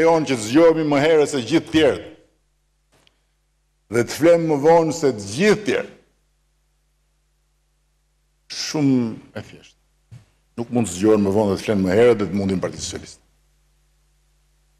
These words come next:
Si fillim. Pastaj po arritën të zgjohen dhe të flen, kur zgjohemi dhe flem ne, ta të tjerë. Fitoret e betejës zgjedhore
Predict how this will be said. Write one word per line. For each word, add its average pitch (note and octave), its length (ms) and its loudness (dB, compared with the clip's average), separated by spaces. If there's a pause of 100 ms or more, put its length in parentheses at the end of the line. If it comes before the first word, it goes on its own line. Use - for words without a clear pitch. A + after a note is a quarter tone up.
(140)
Si G#2+ 160 -4
fillim. E2 260 -8 (1200)
Pastaj A2 320 0
po C#3+ 140 6
arritën C3 260 2
të G2+ 120 -6
zgjohen A2+ 420 4
dhe G2+ 80 -4
të - 60 -12
flen, G#2 260 0 (800)
kur G#2+ 120 -4
zgjohemi B2 300 4
dhe G#2 80 0
flem G#2 260 0
ne, F3 120 2 (1500)
ta A2+ 100 2
të - 120 -12
tjerë. - 260 -12 (1700)
Fitoret D3 400 2
e B2+ 60 4
betejës A2+ 380 2
zgjedhore C#3 420 2